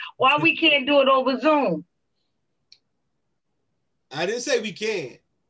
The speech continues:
Speaker 2: I,
Speaker 1: I mean,
Speaker 2: I
Speaker 1: we
Speaker 2: didn't
Speaker 1: could
Speaker 2: say
Speaker 1: charge
Speaker 2: we
Speaker 1: it, we
Speaker 2: can't.
Speaker 1: could charge a small fee 'cause
Speaker 2: Mm-hmm.
Speaker 1: your time is money. And then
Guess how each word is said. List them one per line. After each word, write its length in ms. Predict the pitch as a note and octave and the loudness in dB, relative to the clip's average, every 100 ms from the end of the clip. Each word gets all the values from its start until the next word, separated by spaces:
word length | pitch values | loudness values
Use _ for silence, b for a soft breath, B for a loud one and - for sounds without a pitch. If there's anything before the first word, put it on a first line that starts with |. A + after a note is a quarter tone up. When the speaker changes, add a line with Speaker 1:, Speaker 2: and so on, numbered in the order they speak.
| _ _ _ _ _ _ - | _ _ _ _ _ _ -20
Speaker 2:
I, 160 | A#3 - | -8 -2
Speaker 1:
I 80 | C4+ | 0
mean, 120 | D4+ | 2
Speaker 2:
I 20 | |
Speaker 1:
we 60 | D4+ | 0
Speaker 2:
didn't 140 | - - | 0 0
Speaker 1:
could 20 | |
Speaker 2:
say 40 | |
Speaker 1:
charge 240 | D#4 D4+ D4+ | 2 2 0
Speaker 2:
we 60 | E4+ | -2
Speaker 1:
it, 140 | F4+ | 0
we 80 | D#4+ | 0
Speaker 2:
can't. 140 | D4+ | 0
Speaker 1:
could 20 | |
charge 320 | - C#4+ D4 D#4 | 0 2 2 -2
a 60 | |
small 380 | - D#4 D#4 E4 - | 0 2 4 2 0
fee 200 | D4 C4 | -2 0
'cause 180 | C#4+ B3 - D3+ | -2 -4 -12 -6
Speaker 2:
Mm-hmm. 120 | E3+ | 0
Speaker 1:
your 180 | C4+ C#4 | 0 2
time 360 | C#4+ C#4 C#4 | 0 2 2
is 120 | C#4 | 2
money. 500 | C4+ C#4+ A#3 B3 D4+ _ _ _ _ _ _ _ - | 2 2 2 0 -2 _ _ _ _ _ _ _ -4
And 260 | G#3+ A3+ G#3+ | -2 0 2
then 380 | B3+ B3 C4 | 2 2 -2